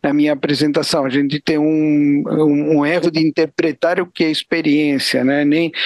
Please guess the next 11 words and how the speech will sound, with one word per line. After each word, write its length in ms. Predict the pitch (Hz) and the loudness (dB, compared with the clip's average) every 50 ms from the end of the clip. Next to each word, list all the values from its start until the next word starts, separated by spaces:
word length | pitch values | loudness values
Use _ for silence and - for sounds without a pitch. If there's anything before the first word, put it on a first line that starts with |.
| - - - - - | -6 -6 -8 -6 -2
não 120 | - 143 | -2 0
é 60 | 156 170 | 0 0
qualquer 380 | 165 190 180 139 - 185 175 | 0 -2 -2 -2 -2 -4 -2
coisa 460 | - - 170 170 175 165 143 123 147 | -2 0 0 2 2 0 0 -2 -2
que 80 | 117 135 | -2 0
é 40 | 135 | 0
uma 140 | 139 143 147 | 2 2 0
experiência, 840 | 131 - - 151 143 139 143 147 147 147 143 139 135 - 151 143 | -2 -2 -2 -2 0 0 0 2 2 0 0 0 0 -2 0 0
né? 180 | 135 139 139 139 | 0 0 -2 -2
Tanto 300 | 135 147 139 139 139 - | -2 -2 -2 -2 -4 -4
que, 380 | - - 160 151 156 156 151 143 | -4 -2 0 0 0 0 -2 -2